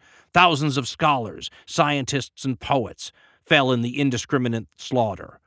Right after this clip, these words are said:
Libraries and treasures accumulated through centuries were in a week plundered or destroyed.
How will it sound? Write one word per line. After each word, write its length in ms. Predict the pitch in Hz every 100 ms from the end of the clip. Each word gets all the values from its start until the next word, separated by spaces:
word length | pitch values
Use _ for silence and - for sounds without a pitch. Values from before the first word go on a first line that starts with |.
| _ -
Libraries 760 | 151 170 165 135 135 113 110 107
and 140 | 123
treasures 520 | - 165 160 117 110
accumulated 680 | 117 - 156 147 139 139 135
through 200 | 127 143
centuries 840 | 131 - 156 135 110 92 - - - - -
were 160 | 139 151
in 140 | 147
a 60 | 135
week 500 | 135 147 120 - - _
plundered 480 | - 131 110 98 92
or 40 |
destroyed. 760 | 92 107 - 117 104 82 -